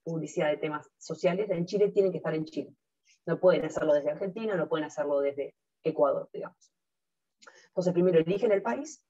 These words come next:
eh, luego, les, si no tienen el segundo factor de autenticación, eh, les va a pedir esta medida de seguridad, entonces lo configuran sencillamente con el, el, el, el método que,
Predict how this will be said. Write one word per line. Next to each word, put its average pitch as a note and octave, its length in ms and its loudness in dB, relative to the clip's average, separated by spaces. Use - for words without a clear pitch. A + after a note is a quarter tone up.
eh, E3 460 -4
luego, G#3 340 2
les, D#3+ 540 -2
si - 180 -8
no F#3+ 140 -2
tienen G#3+ 160 0
el G3+ 60 -4
segundo F#3 260 -6
factor F3 300 -8
de F3 80 0
autenticación, E3 920 -8
eh, C#3+ 380 -8
les C#3 120 -8
va F3 100 2
a F3+ 40 -14
pedir F3 140 0
esta E3+ 180 -4
medida D#3 220 -8
de D3+ 80 -6
seguridad, E3+ 440 -2
entonces F3+ 320 -6
lo D3+ 120 -2
configuran D#3 560 -4
sencillamente D#3 640 -10
con C#3+ 320 -6
el, D3 300 -12
el, D3 280 -12
el, - 300 -10
el E3 140 -14
método D#3+ 440 -10
que, C#3+ 340 -10